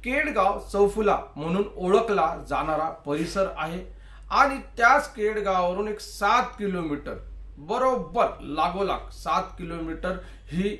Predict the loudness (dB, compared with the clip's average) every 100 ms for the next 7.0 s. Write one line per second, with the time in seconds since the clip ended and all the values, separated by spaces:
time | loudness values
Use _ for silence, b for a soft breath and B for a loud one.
0 | -12 -12 -2 -2 0 0 -2 -4 -8 -8
1 | -8 -16 -20 -20 B B 2 2 4 -2
2 | B B -6 -2 -2 -4 -2 -2 0 -4
3 | -4 -2 -2 0 0 2 2 2 0 -8
4 | -4 -4 -4 -2 -2 0 -6 -6 -10 -10
5 | B B -10 -6 -4 -2 -4 -2 0 2
6 | 0 -4 0 2 4 4 2 2 2